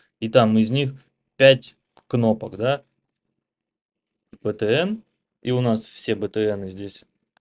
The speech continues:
подсветятся. Submit. Точка. Клик. Вот, давайте посмотрим, запустим тест, посмотрим, что происходит. Я поставлю паузу.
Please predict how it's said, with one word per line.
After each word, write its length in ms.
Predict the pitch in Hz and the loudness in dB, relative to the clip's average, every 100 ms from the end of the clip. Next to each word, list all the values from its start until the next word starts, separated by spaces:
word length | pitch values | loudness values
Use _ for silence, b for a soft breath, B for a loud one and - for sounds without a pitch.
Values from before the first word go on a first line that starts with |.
| 98 - | -20 -14
подсветятся. 720 | - - 180 185 180 165 156 _ _ _ _ _ | -12 -8 -8 -8 -10 -12 -12 _ _ _ _ _
Submit. 540 | - 107 107 170 214 - - - _ _ _ _ _ _ _ _ _ _ _ _ _ _ _ - | -8 -6 -4 -6 -10 -12 -20 -20 _ _ _ _ _ _ _ _ _ _ _ _ _ _ _ -2
Точка. 560 | 196 220 - 185 185 - _ _ _ _ _ _ | 0 0 -6 -8 -10 -16 _ _ _ _ _ _
Клик. 400 | - 151 156 - _ _ _ _ _ _ _ _ _ _ _ _ _ _ _ _ _ _ | -6 -4 -6 -12 _ _ _ _ _ _ _ _ _ _ _ _ _ _ _ _ _ _
Вот, 220 | - 117 110 | -10 -8 4
давайте 300 | 139 135 - | 4 4 2
посмотрим, 640 | 135 165 160 117 107 - | 0 0 -2 -2 -6 -8
запустим 520 | 117 120 147 139 113 | -4 -2 -2 -4 -4
тест, 240 | 110 135 131 | -2 -4 -4
посмотрим, 480 | 113 131 120 113 110 | -6 -4 -6 -6 -8
что 120 | 117 | -6
происходит. 640 | 117 120 - 214 185 110 | -4 -6 -4 -4 -2 -2
Я 140 | 120 | -2
поставлю 440 | 120 110 131 113 104 | -2 -4 0 0 0
паузу. 600 | 170 196 196 175 175 | 0 0 -2 -4 -8